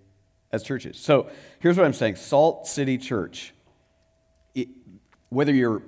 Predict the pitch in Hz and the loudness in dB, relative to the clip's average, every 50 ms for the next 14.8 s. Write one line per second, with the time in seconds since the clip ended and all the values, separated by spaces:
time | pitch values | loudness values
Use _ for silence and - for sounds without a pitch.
0 | - - - 107 101 - 123 120 127 131 151 165 165 151 143 147 147 147 143 - | -18 -20 -18 -14 -8 -4 0 2 2 2 2 2 2 2 2 2 2 2 0 0
1 | 117 117 117 120 139 143 143 131 123 123 117 113 - 117 110 107 110 110 120 117 | 0 0 2 2 4 4 4 4 2 0 -2 -4 -4 -4 -2 0 0 0 0 0
2 | 113 107 101 - - 110 98 - 107 101 104 98 82 95 - 110 98 110 107 104 | 0 -2 -2 -4 -6 -6 -4 -4 -4 -4 -4 -6 -8 -8 -8 -6 -4 -2 -2 -2
3 | 104 107 107 104 - 101 95 - 101 107 104 110 98 92 - - - - - - | -2 -6 -6 -6 -8 -12 -12 -10 -8 -6 -4 -4 -4 -4 -8 -12 -18 -20 -20 -20
4 | - - _ _ - - - - 131 156 151 - - 175 160 143 - - - 147 | -20 -20 _ _ -14 -6 0 2 2 2 2 0 0 0 0 0 -2 -6 -6 -4
5 | 120 98 90 - - - _ _ _ _ _ _ _ _ _ _ _ - - 139 | -2 -2 -4 -6 -10 -20 _ _ _ _ _ _ _ _ _ _ _ 0 0 0
6 | - - 135 165 180 170 143 110 - - 113 92 87 82 - - - - - _ | 0 0 0 2 2 2 2 -2 -4 -6 -4 -4 -4 -6 -8 -12 -20 -20 -20 _
7 | _ _ _ _ _ _ _ _ _ _ _ _ _ _ _ _ _ _ - - | _ _ _ _ _ _ _ _ _ _ _ _ _ _ _ _ _ _ 0 0
8 | 147 - - - - - 175 160 139 120 104 110 104 104 110 107 95 98 107 104 | 0 2 0 -8 -2 0 0 0 0 -2 -4 -2 -2 -2 -2 -2 -2 -2 -4 -6
9 | - 110 92 90 85 - - 85 73 71 65 - - - - _ _ _ _ _ | -6 -8 -10 -10 -10 -10 -12 -12 -12 -12 -16 -18 -18 -20 -20 _ _ _ _ _
10 | - 110 107 101 95 - - - 95 80 73 67 - _ _ _ _ - - 143 | -8 -6 -4 -4 -6 -6 -6 -8 -8 -8 -8 -12 -16 _ _ _ _ -4 0 2
11 | 147 160 165 147 139 131 123 120 110 120 120 123 - - - - _ _ _ _ | 4 4 4 4 4 4 2 2 0 -4 -4 -4 -10 -20 -20 -20 _ _ _ _
12 | - 151 220 262 233 180 139 - - 151 - - - - 208 254 262 240 190 151 | -2 0 2 4 4 4 4 2 -2 -4 -4 -4 -4 -2 0 0 2 2 2 2
13 | 139 135 131 131 113 120 120 - - 113 110 - - - - - 170 202 233 202 | 2 2 2 2 0 0 -2 0 -2 -4 -2 -4 -8 -8 -4 -2 0 0 2 2
14 | 170 160 151 143 120 117 117 117 123 117 110 120 110 117 113 117 | 2 0 0 -2 -4 -2 -2 -4 -4 -2 -2 -2 0 0 -2 -4